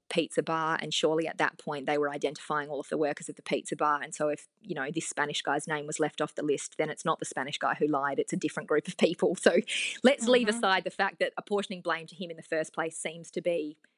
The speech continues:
Speaker 1: questionable. But, uh, you know, there's, like you say, there's those identified risks, and we don't know about this individual's, um, circumstances, but we can already identify the issues of insecure work,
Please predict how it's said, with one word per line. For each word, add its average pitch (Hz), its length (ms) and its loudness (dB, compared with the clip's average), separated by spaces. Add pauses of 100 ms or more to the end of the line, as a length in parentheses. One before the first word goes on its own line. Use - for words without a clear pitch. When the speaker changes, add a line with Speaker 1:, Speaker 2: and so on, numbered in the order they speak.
(160)
Speaker 1:
questionable. 165 680 0 (1120)
But, 180 320 2 (460)
uh, 170 460 -6
you 214 120 -4
know, 165 100 -4 (100)
there's, 175 300 -2
like 170 280 -2
you 180 80 -6
say, 160 240 -4
there's 156 200 -6
those 160 200 -2
identified 156 680 -2
risks, - 320 -4
and 156 80 -6
we 170 80 0
don't 170 220 0
know 170 180 4
about 147 260 0
this - 160 -12
individual's, 156 800 -8
um, 156 200 -2
circumstances, 156 640 -2
but 160 240 0
we 226 140 6
can 202 160 2
already 160 260 0
identify 151 840 -2 (140)
the 170 300 0
issues 160 520 0
of 156 300 2
insecure 165 520 2
work, 160 480 2